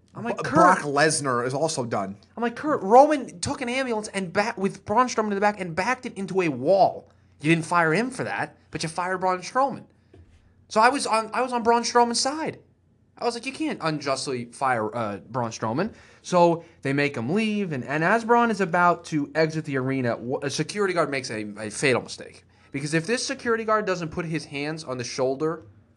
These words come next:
Speaker 1: of Braun Strowman, we have no problems. But the security guard put his hands on the shoulder of Braun Strowman, and Strowman just snaps. And he starts throwing people. And he threw a security guard. The, the, the security guard that thrown over the barricade through the table,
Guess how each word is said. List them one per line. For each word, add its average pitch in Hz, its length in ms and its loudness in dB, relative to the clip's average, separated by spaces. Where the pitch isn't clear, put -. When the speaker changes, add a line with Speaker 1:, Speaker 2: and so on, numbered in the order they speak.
Speaker 1:
of 131 180 -4
Braun 135 240 0
Strowman, 143 520 -6
we 143 120 -2
have 190 160 2
no 190 80 2
problems. - 580 -2
But 131 100 -6
the 139 60 -10
security 196 400 2
guard 156 240 4
put 160 160 4
his 175 100 -2
hands 165 220 -4
on 151 80 -4
the 139 40 -4
shoulder 135 260 -4
of 120 80 -6
Braun 120 160 -2
Strowman, 107 320 -6
and 127 140 -4
Strowman 131 260 -2
just 120 220 -4
snaps. 92 340 -14
And 120 100 -8
he 151 60 -4
starts 147 320 -4
throwing 101 340 -6
people. - 380 -18
And 120 460 -8
he 120 160 -14
threw 143 480 0
a 175 40 4
security 160 380 -2
guard. 127 240 -2
The, 175 160 -6
the, 170 240 0
the 170 100 -2
security 226 320 -2
guard 240 140 2
that 190 140 -2
thrown 175 320 -2
over 165 200 6
the 160 60 -2
barricade 147 460 -2
through 147 140 -4
the 127 60 -10
table, 135 540 -2